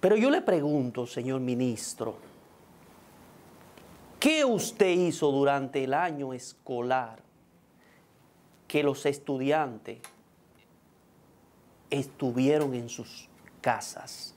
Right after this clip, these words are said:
en sus hogares? ¿Qué pasó? ¿Por qué ese año no se trabajó para reestructurar las escuelas? ¿Mm? Usted quiso abrir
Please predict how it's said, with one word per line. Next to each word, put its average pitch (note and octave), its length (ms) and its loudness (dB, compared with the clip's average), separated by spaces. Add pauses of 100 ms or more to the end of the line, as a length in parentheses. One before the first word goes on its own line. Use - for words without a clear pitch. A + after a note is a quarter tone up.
en A#2 180 -6
sus - 380 -8
hogares? - 720 -6 (800)
¿Qué D4+ 160 4
pasó? - 480 -2 (2250)
¿Por A3 160 6
qué D4 120 6
ese G#3 240 4
año F3+ 280 2
no F3 240 2
se C#3+ 400 -2 (800)
trabajó C#3 720 2
para B2+ 200 -2
reestructurar C3+ 1160 -4 (640)
las B2 240 -6
escuelas? - 1400 -8 (920)
¿Mm? - 840 -6
Usted E3 220 4
quiso G3+ 260 6
abrir G#3+ 560 2